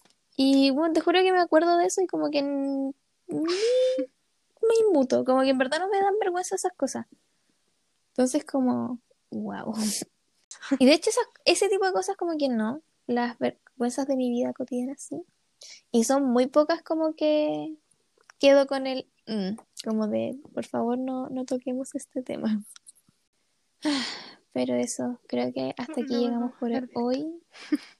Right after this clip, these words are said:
Speaker 1: Recalcar que en verdad estamos grabando muy tarde, entonces si se, nos escuchamos cansadas, en verdad lo siento, <laughs> estamos de madrugada. Y perdón si en algún punto se escuchó algún maullido de gato, mi gata está como, como, "Por favor, denme atención", así que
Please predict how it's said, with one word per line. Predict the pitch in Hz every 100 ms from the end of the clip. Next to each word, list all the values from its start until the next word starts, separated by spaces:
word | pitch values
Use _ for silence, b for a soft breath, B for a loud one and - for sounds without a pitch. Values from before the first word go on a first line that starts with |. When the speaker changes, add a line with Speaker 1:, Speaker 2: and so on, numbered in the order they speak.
| _
Speaker 1:
Recalcar | 240 233 220 226 233
que |
en | 226
verdad | 220 220
estamos | 214 240 226
grabando | 233 226 220 220
muy | 220 220
tarde, | - 233 226
entonces | 226 220 220 226 220 -
si | 220 214 220 B B B B B B
se, | - 277 -
nos | 269
escuchamos | 269 269 269 277 285
cansadas, | 269 262 262 262
en | 254
verdad | 254 247
lo | 247
siento, | - 247 254 -
<laughs> | 277 262 -
estamos | 247 - 240 233 247
de | 247 262
madrugada. | 254 254 247 226 233 294 -
Y | - 240 247
perdón | 247 226 233
si | 277
en | 269
algún | 262 262
punto | 262 254 269
se | 277
escuchó | 269 247 -
algún | 233 240 254
maullido | 240 226 226 208 208 220
de | 220
gato, | 208 202 233
mi | 233 220
gata | 214 214 226
está | _ 226 226
como, | 226 220 - 214 233 240 _ _
como, | 233 220
"Por | 220 214
favor, | - 214 214
denme | 220 226
atención", | 233 233 233 - 233 277 381
así | 233 - 214
que | 214 220